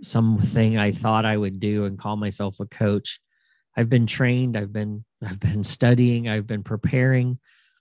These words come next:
and I wanna serve you. I wanna help you reach more. I wanna help you lead more.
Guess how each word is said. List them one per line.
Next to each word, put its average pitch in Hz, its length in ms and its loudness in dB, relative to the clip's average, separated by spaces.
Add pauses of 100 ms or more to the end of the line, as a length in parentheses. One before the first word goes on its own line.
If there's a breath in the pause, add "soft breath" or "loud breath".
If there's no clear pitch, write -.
(480 soft breath)
and 110 80 -4
I 113 60 0
wanna 123 260 2
serve 104 400 -2
you. 101 260 -8 (500)
I 113 60 -6
wanna 139 240 2
help 120 320 0
you 113 160 2
reach 110 440 -2
more. 104 460 -4 (800)
I 131 40 -4
wanna 131 140 0
help 110 300 0
you 110 100 0
lead 110 480 0
more. 101 420 -6